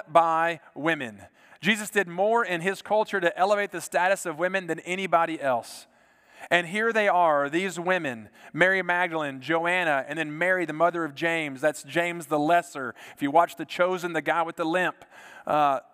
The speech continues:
that's him. You should watch The Chosen. Um, that's a s-, all for free today. But that's who's there.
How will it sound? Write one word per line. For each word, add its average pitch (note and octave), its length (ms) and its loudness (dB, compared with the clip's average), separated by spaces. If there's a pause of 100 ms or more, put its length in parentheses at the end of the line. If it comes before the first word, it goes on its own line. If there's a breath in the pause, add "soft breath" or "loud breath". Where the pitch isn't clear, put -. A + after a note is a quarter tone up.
(120)
that's D3+ 300 0
him. D3+ 220 -4
You C#3 100 -4
should F3 260 -4
watch D#3+ 280 2
The D#3 100 -12
Chosen. B2 500 -6 (240 loud breath)
Um, D#3 480 4 (800)
that's - 200 -2
a - 40 -2
s-, - 240 -10
all D#3 240 4
for D#3+ 140 -2
free D#3+ 280 -2
today. B2 420 -2 (1700 loud breath)
But F#3+ 120 6
that's A#3 280 2
who's G#3+ 260 -10
there. A3+ 580 0